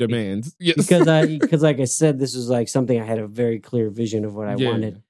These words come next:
Speaker 2: but he was completely down for it. And then after that happened, you know, um, it was like, "Well, you know, you, you know,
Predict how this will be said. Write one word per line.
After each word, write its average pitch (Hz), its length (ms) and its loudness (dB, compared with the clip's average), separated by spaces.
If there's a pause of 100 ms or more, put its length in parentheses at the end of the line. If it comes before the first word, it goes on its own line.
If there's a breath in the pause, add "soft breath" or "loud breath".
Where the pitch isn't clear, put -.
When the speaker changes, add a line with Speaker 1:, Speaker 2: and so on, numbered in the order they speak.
(180)
Speaker 2:
but - 80 -4
he 139 120 2
was 135 160 2
completely 113 600 -6
down 107 240 -6
for 120 280 -4
it. - 140 -10
And 117 220 0
then 131 380 0 (420)
after - 240 -4
that - 160 -2
happened, 165 460 -2
you 127 120 0
know, 139 340 0
um, 120 520 -2 (840)
it - 80 -2
was 117 200 0
like, 110 260 -2
"Well, 233 340 -2
you 226 140 -6
know, 240 100 -4
you, 233 300 -6
you - 140 0
know, 135 240 -2